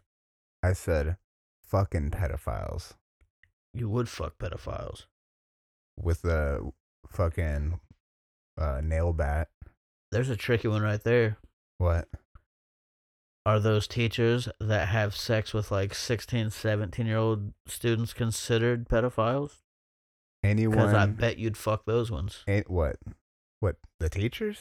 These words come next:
Speaker 2: Yep.
Speaker 1: What do you mean? As a student?
Speaker 2: No, like, on the, uh, Fuck Island that you were talking about fucking pedophiles on.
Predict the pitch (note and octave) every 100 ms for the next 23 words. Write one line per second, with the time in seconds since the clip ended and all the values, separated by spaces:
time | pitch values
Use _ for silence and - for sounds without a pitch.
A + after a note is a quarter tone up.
0 | - - G2+ G#2+ _ _ _ A#2 F#2+ F#2
1 | D2+ D2+ - _ - F2 E2+ D#2+ - G2
2 | A#2 C#3+ - _ _ - - _ _ C#3
3 | C#3 G#2+ G#2 G2+ G#2+ G#2 G2+ G#2 G2 D#2
4 | - G#2 F#2+ C#2+ C#2+ D2+ B1+ - - _
5 | _ _ _ _ _ G#2 A2+ G#2 A2+ G#2+
6 | G#2 F#2+ A2+ G#2 G2 A2 G#2 G2 C2+ E2+
7 | G2+ - -